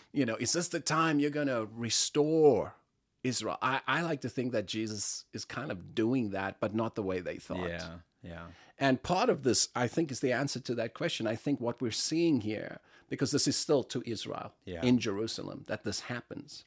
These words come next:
Speaker 1: And that's the first place it happens, not the only place it happens.
Speaker 2: Yeah.
Speaker 1: But I think what we're actually seeing here is kind of a restoration.
Speaker 2: Hmm.
Speaker 1: We're seeing, we're seeing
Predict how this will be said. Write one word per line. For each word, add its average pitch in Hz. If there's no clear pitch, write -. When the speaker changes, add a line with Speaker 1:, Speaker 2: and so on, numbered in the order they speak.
Speaker 1:
And 123
that's 117
the 110
first -
place 107
it 107
happens, -
not 113
the 117
only 123
place -
it -
happens. -
Speaker 2:
Yeah. 82
Speaker 1:
But 135
I 123
think 165
what 131
we're 135
actually 120
seeing 175
here 104
is 113
kind 131
of 101
a 117
restoration. 110
Speaker 2:
Hmm. 92
Speaker 1:
We're 123
seeing, 151
we're 123
seeing 131